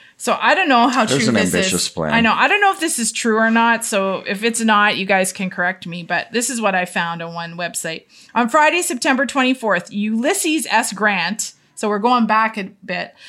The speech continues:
Speaker 1: the president at the time intervened and messed up the financiers' plan, causing the stock mark-, stock market to crash and subsequent widespread bankruptcy throughout the country.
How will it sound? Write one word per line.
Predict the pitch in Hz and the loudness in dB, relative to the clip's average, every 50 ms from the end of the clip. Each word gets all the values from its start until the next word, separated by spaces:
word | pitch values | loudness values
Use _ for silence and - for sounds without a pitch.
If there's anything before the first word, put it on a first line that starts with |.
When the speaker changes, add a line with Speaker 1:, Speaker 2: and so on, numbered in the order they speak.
| - - | -18 -10
Speaker 1:
the | - - 202 | -8 -6 -2
president | 196 262 277 285 285 330 320 294 240 - | 2 4 4 4 2 0 0 -2 0 2
at | - 226 220 | 2 2 2
the | 226 220 | 0 -2
time | 220 - 208 214 190 196 202 - | -2 -2 0 0 0 0 -2 -2
intervened | - 233 254 254 240 220 220 214 214 208 | 0 0 0 0 0 0 -2 -2 -2 0
and | 190 208 208 | 0 0 2
messed | 208 220 226 - - 220 | 2 0 0 0 0 -2
up | 208 - | -2 -2
the | - 202 | -6 -6
financiers' | - - 202 202 196 185 190 190 190 190 - 202 185 185 185 180 | -2 -2 -2 0 0 -2 -4 -4 -6 -6 -6 -6 -4 -4 -6 -8
plan, | - - - 277 294 269 220 185 185 190 | -8 -4 -2 0 2 2 2 0 0 -2
causing | 190 - 220 208 220 226 240 226 214 | -4 -2 0 0 2 2 0 -2 -2
the | 202 | -4
stock | 202 - - 247 220 233 240 240 - - - | -4 -2 0 2 2 2 2 -2 -6 -4 0
mark-, | 240 240 214 262 226 - - - | 2 4 4 2 0 -2 -8 -12
stock | - - - 269 247 269 311 - | -10 -2 2 2 4 4 2 2
market | 233 226 220 226 208 202 | 0 0 0 -2 -4 -6
to | 220 202 | -6 -6
crash | - - 180 170 170 170 185 - - - - - - - - - | -4 -2 0 2 2 2 0 -4 -8 -16 -18 -20 -18 -16 -8 -4
and | 214 220 | -2 -2
subsequent | - - 285 269 269 269 302 262 - 269 220 196 - | 2 2 2 2 2 0 -4 -2 0 0 0 0 0
widespread | 196 202 202 208 214 214 - - 214 190 185 - | 2 2 2 2 2 -2 -2 -2 -4 -4 -4 -4
bankruptcy | 208 208 220 226 220 214 196 196 - - 180 180 | -2 -2 -2 -2 -2 -4 -4 -6 -6 -10 -10 -10
throughout | - - 180 170 165 165 | -8 -6 -6 -6 -6 -6
the | - - | -10 -10
country. | - - 202 196 196 - 190 170 151 135 180 | -6 -6 -4 -4 -4 -6 -8 -8 -10 -10 -12